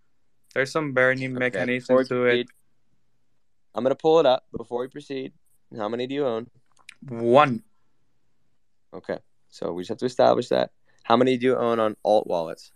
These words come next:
Speaker 1: One. I like it because it looks like my teacher, I like the teacher of my N F Ts.
Speaker 2: Like your teacher?
Speaker 1: Mm-hmm, mm-hmm.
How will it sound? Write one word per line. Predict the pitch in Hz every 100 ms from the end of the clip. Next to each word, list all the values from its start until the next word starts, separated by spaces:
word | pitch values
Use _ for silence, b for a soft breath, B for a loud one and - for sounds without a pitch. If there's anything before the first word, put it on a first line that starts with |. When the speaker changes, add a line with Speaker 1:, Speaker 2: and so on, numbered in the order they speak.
| -
Speaker 1:
One. | 113 117 135 131 110 120
I | 127 131
like | 143 156
it | 160
because | 139 127 139
it | 120
looks | 123 135 -
like | 131 120
my | 123 117
teacher, | - 123 120 117 113 - _ -
I | 110 -
like | 123
the | 120
teacher | 123 127 131
of | 120
my | 120
N | 120
F | 117 -
Ts. | 123 120 - _ _ _ _ _ _ _ - _ _ _ _ _ _ _ _ _ _ -
Speaker 2:
Like | 101 98
your | 95
teacher? | - 117 117 156 180 - _ _ _ _ _ _ _ _ -
Speaker 1:
Mm-hmm, | 139 135 156 -
mm-hmm. | 139 139